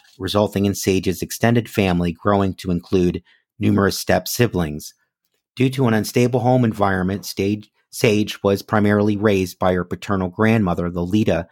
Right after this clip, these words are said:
Cookie Smith. For a time, Sage and Cookie lived in Garrett Square, an affordable housing complex located in one of the poorest neighborhoods in Charlottesville, Virginia. Despite having a fairly low income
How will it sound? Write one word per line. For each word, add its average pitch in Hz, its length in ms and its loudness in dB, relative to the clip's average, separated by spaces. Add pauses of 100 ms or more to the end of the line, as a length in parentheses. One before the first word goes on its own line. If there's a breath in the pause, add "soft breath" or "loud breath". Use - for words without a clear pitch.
(280 soft breath)
Cookie 107 360 0
Smith. - 520 -2 (560)
For 107 240 0
a 98 40 0
time, 113 360 2
Sage 110 380 0
and 123 100 -2
Cookie 107 360 0
lived 98 260 0
in 101 80 0
Garrett 98 340 0
Square, 104 680 0
an 85 100 -6
affordable 104 520 0
housing 113 380 0
complex 92 680 -2
located 98 600 0 (460 soft breath)
in 104 80 -6
one 101 100 2
of 92 80 0
the 90 60 -2
poorest 113 440 0
neighborhoods 101 600 0
in 87 40 -2
Charlottesville, 98 720 0
Virginia. 87 640 -2 (720)
Despite 120 400 0
having 113 320 2
a 87 40 -2
fairly 110 400 2
low 101 240 4
income 110 520 0